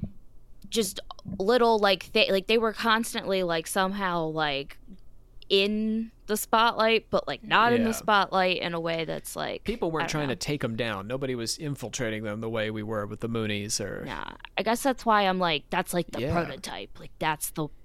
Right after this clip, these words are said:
Speaker 1: that's the success story.
Speaker 2: And Ranieri, I think, was essentially trying to replicate Scientology, 'cause both of them, at their heart, are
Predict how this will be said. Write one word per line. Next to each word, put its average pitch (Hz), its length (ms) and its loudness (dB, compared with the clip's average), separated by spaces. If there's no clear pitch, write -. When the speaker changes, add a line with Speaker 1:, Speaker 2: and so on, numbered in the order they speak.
Speaker 1:
that's 165 260 -2
the 156 80 -6
success 170 480 -6
story. 98 400 -6
Speaker 2:
And 117 300 -6
Ranieri, 139 440 0
I 123 40 0
think, 131 200 -4
was 131 160 -2
essentially 139 480 -2
trying 117 300 -4
to 110 140 -8
replicate 117 640 -4
Scientology, 117 760 -4
'cause 135 160 -6
both 170 380 -4
of 143 140 -2
them, 113 500 -4
at 139 200 -4
their 123 140 -2
heart, 123 640 -4
are 107 680 0